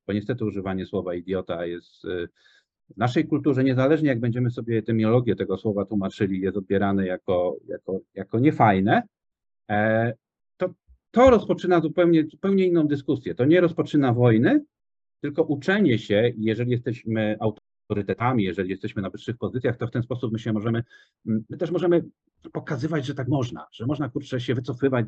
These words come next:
e, z, z jakichś wypowiedzi, które się czasami nam przytrafią, e, że możemy się przyznawać do błędów i, kurczę, dalej żyć i dalej funkcjonować i, i, e, albo dzięki zobaczeniu tych błędów zwyczajnie w świecie lepiej funkcjonować ze sobą.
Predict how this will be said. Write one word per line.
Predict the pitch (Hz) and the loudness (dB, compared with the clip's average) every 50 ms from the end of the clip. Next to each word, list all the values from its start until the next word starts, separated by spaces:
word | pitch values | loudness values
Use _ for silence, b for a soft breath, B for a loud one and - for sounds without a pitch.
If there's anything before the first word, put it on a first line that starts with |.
| - - 117 | -4 -4 -2
e, | 110 107 | -2 -2
z, | 101 - _ _ - 113 110 107 104 - | -2 -4 _ _ -6 -4 -4 -4 -4 -4
z | |
jakichś | - 117 - 107 98 - - | -6 -6 -6 -8 -12 -10 -6
wypowiedzi, | - 123 120 120 104 113 113 107 101 101 101 107 104 - _ _ _ _ _ _ _ | -4 -2 -2 0 2 2 2 2 2 0 -2 -2 -2 -6 _ _ _ _ _ _ _
które | - 123 117 | -2 -2 -2
się | 120 - 123 | -2 -4 -6
czasami | - - 117 - 120 117 117 113 113 | -6 -6 -4 -2 0 0 2 2 2
nam | 104 101 101 | 2 0 0
przytrafią, | 101 - 110 - 110 107 104 101 - - 104 95 92 95 95 _ _ _ _ _ _ _ - | -2 -4 -4 -2 -2 0 -2 -2 -2 -2 -2 -2 -2 -4 -6 _ _ _ _ _ _ _ -10
e, | 92 92 92 95 95 | -8 -6 -6 -6 -6
że | 85 120 | -4 -2
możemy | 120 127 120 139 135 123 | 0 0 0 0 0 -2
się | 123 123 | -2 -4
przyznawać | 123 - 135 123 139 131 127 127 120 | -6 -4 -2 -2 0 2 2 2 2
do | 127 131 | 0 0
błędów | 127 147 151 147 143 135 120 127 117 110 | 2 4 6 6 6 6 4 4 2 2
i, | 113 | -2
kurczę, | 107 - 120 120 - 127 | -2 -4 -4 -2 0 0
dalej | 113 120 117 117 120 113 | 2 2 4 4 4 2
żyć | 101 117 127 127 113 113 | 2 4 2 2 2 0
i | 110 | -2
dalej | 101 110 113 110 104 | 0 0 0 0 0
funkcjonować | - 117 107 104 - 127 113 110 113 117 104 104 101 101 98 - - | 0 -2 -4 -2 0 0 0 2 2 2 2 2 0 0 0 -4 -6
i, | - 117 113 113 110 - | -4 -2 -2 -2 -2 -2
i, | 123 113 117 120 120 b b b b b b _ - | -2 -2 -2 -2 -4 b b b b b b _ -4
e, | 107 104 104 104 107 110 110 - | -2 0 2 2 0 0 0 0
albo | 120 117 123 127 113 107 - - - _ | 0 2 2 2 0 0 -4 -10 -20 _
dzięki | - 113 123 120 120 - 123 101 | 0 2 2 2 4 2 2 2
zobaczeniu | 127 120 131 127 123 - 170 175 170 147 | 4 4 2 2 2 4 4 6 4 4
tych | - 123 104 95 | 2 0 -4 -4
błędów | - 110 107 107 107 98 110 113 113 117 - | -2 0 0 0 0 2 0 0 0 -2 -4
zwyczajnie | 113 98 110 117 117 - - 113 113 117 113 | -8 -6 -4 -4 -4 -2 0 0 0 0 0
w | |
świecie | 113 - 123 123 - 139 | -2 -4 -4 0 2 4
lepiej | 160 190 233 226 143 120 101 | 4 4 4 4 4 2 2
funkcjonować | - - 101 90 - - 98 85 85 82 85 82 80 85 | 2 -2 -6 -6 -4 -4 -4 -4 -4 -4 -4 -6 -8 -10
ze | 87 | -14
sobą. | - - 95 87 - - | -12 -10 -10 -10 -10 -12